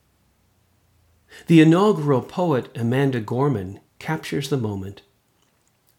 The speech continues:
"When day comes, we step out of the shade, aflame and unafraid.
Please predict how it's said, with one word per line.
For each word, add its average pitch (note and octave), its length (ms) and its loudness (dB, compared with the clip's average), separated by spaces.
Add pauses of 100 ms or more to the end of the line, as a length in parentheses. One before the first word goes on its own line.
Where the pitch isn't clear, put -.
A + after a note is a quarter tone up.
(1000)
"When A#2+ 180 0
day C3+ 260 2
comes, A#2+ 560 -2
we B2+ 140 0
step D#3 520 -2
out C3+ 160 -2
of A#2+ 100 -6
the C3 60 -4
shade, A2+ 600 -4 (500)
aflame C#3+ 640 2
and A#2 240 -2
unafraid. C#3 800 0